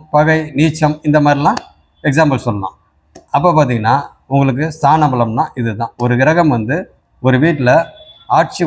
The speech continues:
உச்சமாக இருக்கிறாங்க அப்படின்னாக்க நல்லா ஸ்தான பலத்தோடு இருக்கிறாங்க அப்படின்ற மாதிரி அர்த்தம். இதே வந்து ஒரு கிரகம் வந்து நீச்சம் ஆயிட்டாங்க அப்படின்னா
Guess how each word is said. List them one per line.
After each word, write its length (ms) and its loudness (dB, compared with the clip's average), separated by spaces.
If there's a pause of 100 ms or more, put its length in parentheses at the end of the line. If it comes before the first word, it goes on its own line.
உச்சமாக 480 -2
இருக்கிறாங்க 340 0
அப்படின்னாக்க 480 -2 (920)
நல்லா 240 2 (100)
ஸ்தான 400 2
பலத்தோடு 380 -2
இருக்கிறாங்க 360 -6 (420)
அப்படின்ற 300 -4
மாதிரி 160 0
அர்த்தம். 300 -16 (140)
இதே 140 4 (120)
வந்து 200 -2 (840)
ஒரு 200 2
கிரகம் 340 2
வந்து 180 0 (120)
நீச்சம் 320 2
ஆயிட்டாங்க 360 0
அப்படின்னா 280 -2